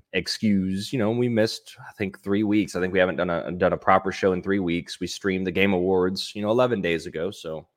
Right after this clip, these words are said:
kind of a nice split in there. Um, but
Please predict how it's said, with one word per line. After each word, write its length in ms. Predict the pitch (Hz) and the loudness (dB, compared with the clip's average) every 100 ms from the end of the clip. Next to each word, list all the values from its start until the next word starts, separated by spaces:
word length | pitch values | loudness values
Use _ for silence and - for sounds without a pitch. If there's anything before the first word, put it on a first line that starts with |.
| _ _ _ _ - | _ _ _ _ -6
kind 180 | - 92 | -2 0
of 60 | |
a 60 | 82 | 2
nice 220 | 80 82 | 0 -2
split 500 | - - 104 90 87 92 | -6 -6 2 2 2 -4
in 180 | 85 | -4
there. 360 | 82 80 87 92 _ - _ _ _ | -2 0 -2 -4 _ -20 _ _ _
Um, 540 | 98 87 73 64 58 82 - - | 2 4 4 -2 -8 -14 -16 -16
but 640 | 87 95 85 82 - _ | 2 6 8 6 -2 _